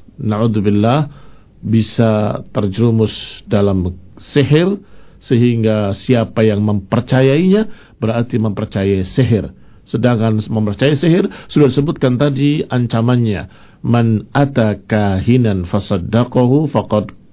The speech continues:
kafara bima unzila ala Muhammad sallallahu alaihi wasallam." Siapa yang mendatangi dukun kemudian membenarkan ucapannya, maka dia telah kufur kepada apa yang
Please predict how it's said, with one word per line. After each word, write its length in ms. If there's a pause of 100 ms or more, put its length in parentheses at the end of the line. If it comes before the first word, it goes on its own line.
(260)
kafara 440
bima 360
unzila 480
ala 240
Muhammad 560 (320)
sallallahu 480
alaihi 80
wasallam." 260 (640)
Siapa 400
yang 80
mendatangi 460
dukun 640 (340)
kemudian 480
membenarkan 640
ucapannya, 720 (560)
maka 240
dia 300
telah 260
kufur 560 (460)
kepada 580
apa 240
yang 60